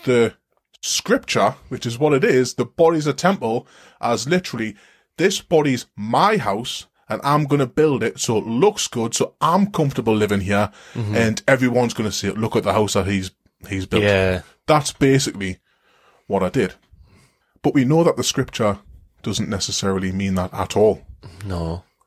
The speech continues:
Speaker 1: If we take the scripture and read it for what it says, it says, The body is the temple of the Holy Spirit.
Speaker 2: Yeah.
Speaker 1: So we used to look at it from a worldly perspective. Many
Speaker 2: Mm.
Speaker 1: people do.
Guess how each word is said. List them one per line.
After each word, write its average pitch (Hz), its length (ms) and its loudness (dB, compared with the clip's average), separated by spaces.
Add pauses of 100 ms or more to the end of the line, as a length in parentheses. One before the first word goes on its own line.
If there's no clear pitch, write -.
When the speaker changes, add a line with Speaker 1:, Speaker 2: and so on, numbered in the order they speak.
(140)
Speaker 1:
If 127 160 -2
we 117 60 2
take 131 200 2
the - 60 -2
scripture - 400 2
and 104 260 2
read 104 140 2
it 95 40 2
for 104 120 -2
what 98 100 4
it 95 80 -2
says, 110 240 0
it 98 40 -2
says, 98 200 0
The 101 100 2
body 113 360 2
is 104 100 -4
the 98 80 -2
temple 101 460 0
of 95 140 0
the 98 160 2 (420)
Holy 104 220 -2
Spirit. - 480 -6 (200)
Speaker 2:
Yeah. 85 360 -4 (580)
Speaker 1:
So 104 220 2
we 117 200 2
used 131 200 2
to 117 60 0
look 107 140 2
at - 60 2
it 98 80 0
from 95 160 0
a 95 40 0
worldly 107 240 4
perspective. 113 640 -6 (240)
Many 107 260 0
Speaker 2:
Mm. 98 60 0
Speaker 1:
people 98 220 0
do. 127 280 2